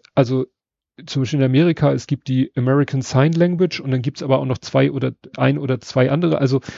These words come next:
und vor allen Dingen gibt es halt Amerikanisch, Deutsch. Ich weiß nicht, ob's in Deutsch mehrere Varianten gibt. Also, das habe ich mittlerweile gelernt. Ich dachte, ja, es gibt eine Gebärdensprache, ist ja super. Nee, Pustekuchen.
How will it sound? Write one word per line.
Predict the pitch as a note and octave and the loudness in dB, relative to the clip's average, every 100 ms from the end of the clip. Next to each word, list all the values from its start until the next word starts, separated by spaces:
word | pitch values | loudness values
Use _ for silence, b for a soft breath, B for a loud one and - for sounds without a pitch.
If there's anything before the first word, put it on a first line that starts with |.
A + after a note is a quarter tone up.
| B | B
und | F3 C#3+ | 0 2
vor | D#3+ C#3+ | 2 4
allen | C#3+ | 4
Dingen | C3 | 2
gibt | C3 - | -2 -4
es | A#2+ | 0
halt | B2+ B2+ | 2 2
Amerikanisch, | B2 A2+ A#2+ A2+ C#3+ F#3 - - | -2 -2 -2 2 2 2 -4 -8
Deutsch. | B2 C3+ C#3 E3 - - - | -4 0 0 -2 -6 -14 -14
Ich | - | -6
weiß | B2 B2+ | -4 -2
nicht, | |
ob's | A#2+ - | -6 -6
in | A#2 | -8
Deutsch | A#2+ D3+ - | -4 -4 -2
mehrere | E3+ F3 E3+ D#3+ D#3 | -2 0 0 -2 0
Varianten | D#3+ D3+ D3+ D#3 | 0 0 -2 -4
gibt. | D3 D3 B B B - | -4 -6 B B B 0
Also, | C3 C3+ b _ _ _ _ _ - C3+ C3 - - | 0 -2 b _ _ _ _ _ -20 -20 -20 -20 0
das | D#3+ E3 | 2 2
habe | A3+ G3 | -2 -4
ich | - | -2
mittlerweile | F3 F3+ D3+ D3 C#3+ | 0 2 4 4 4
gelernt. | C3 A#2 A#2 A2 G#2+ | 2 0 -2 -2 -8
Ich | C3+ - | -12 -2
dachte, | C3+ - E3+ D3+ B _ | -2 2 0 0 B _
ja, | C#3 A2 G#2 | -2 -2 -2
es | - | -10
gibt | - - - - | -12 -12 -8 0
eine | G#2+ A2+ A2 | 4 4 4
Gebärdensprache, | A#2+ C3+ G#3 E3 A#2+ - - - B2 | 2 2 0 0 -4 -4 -6 -4 -8
ist | - - | -8 -2
ja | C3 | 0
super. | F#3 - A#2+ | 0 -2 2
Nee, | E3 A#2+ | 2 2
Pustekuchen. | - - - G#2+ B2 - | -2 -4 -6 -8 -6 -4